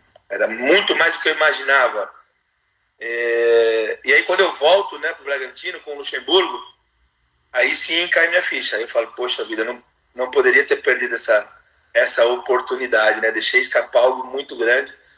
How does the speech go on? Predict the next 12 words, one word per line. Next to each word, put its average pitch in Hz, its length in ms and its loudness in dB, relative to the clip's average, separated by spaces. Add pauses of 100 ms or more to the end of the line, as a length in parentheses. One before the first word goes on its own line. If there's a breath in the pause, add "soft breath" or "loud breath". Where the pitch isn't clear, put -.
(520 soft breath)
Mas, - 640 -4
é, 135 360 0 (440)
aquela 147 360 0
chama 160 280 2
tava 175 260 4
dentro 180 180 -2
de 180 100 -8
mim, 170 160 -4
né? 151 140 4
Eu 139 40 0
já 160 140 2
conhecia 180 840 -2